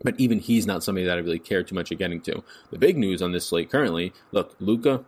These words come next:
as far as I know as of right now, he is still out. Giannis comes in with a questionable tag for a personal issue. So you're gonna get no Luka on this slate. You potentially have no Giannis, and you know what happens when there's no Giannis. Eric Bledsoe,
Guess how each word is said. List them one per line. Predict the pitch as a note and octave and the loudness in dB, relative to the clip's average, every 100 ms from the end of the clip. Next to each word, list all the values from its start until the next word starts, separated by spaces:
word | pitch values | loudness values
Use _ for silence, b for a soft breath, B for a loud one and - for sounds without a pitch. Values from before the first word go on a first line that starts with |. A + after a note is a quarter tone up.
| - | -4
as | G2 | -2
far | - G#2 | 2 2
as | A2+ | 4
I | A#2 | 2
know | A#2 A2+ | 2 0
as | A2 | 0
of | A#2 | 0
right | A#2+ | 0
now, | G2+ F2+ F#2+ | 2 0 -2
he | F2 F#2 | -4 -4
is | F#2+ | -4
still | - F2+ G2+ E2 | -4 0 0 0
out. | F2 G#2 B B - | -2 -4 B B -6
Giannis | - C3+ G#2+ - - - | -2 0 -2 -4 -10 -4
comes | A2 G#2 | -2 2
in | G#2 G#2+ | 0 0
with | F#2+ | 0
a | F2+ | -4
questionable | - - E3+ - C3 A2 | -2 0 0 0 -2 0
tag | G#2+ G2+ | 0 0
for | G2 | 0
a | F2+ | 0
personal | - - D#3 - F2+ C#2+ | 0 0 0 0 -4 -4
issue. | - - | -6 -8
So | - F#2 F2 B B - | 0 0 0 B B -4
you're | G#2 | 0
gonna | G#2+ | 2
get | |
no | A2 | 4
Luka | A#2+ B2+ B2 | 4 4 4
on | G#2+ | 2
this | G2+ | 0
slate. | G2 G2+ | 0 0
You | F2+ | -2
potentially | - A2 D#3+ - D#3+ | -4 -4 -4 2 2
have | C3 | 4
no | B2 | 4
Giannis, | A2+ B2+ G2 F2+ | 4 2 0 -4
and | F#2+ | -2
you | |
know | G#2 B2 | 0 0
what | G#2+ | 0
happens | A#2 A2 | -2 -2
when | G#2 | -2
there's | F#2 F2+ | -2 0
no | F#2 | 0
Giannis. | F2 G#2 - - - B _ - | 0 0 -2 -10 -16 B _ -4
Eric | E2+ - | -4 2
Bledsoe, | A2 G#2+ A2+ G#2+ G#2 | 2 2 2 2 0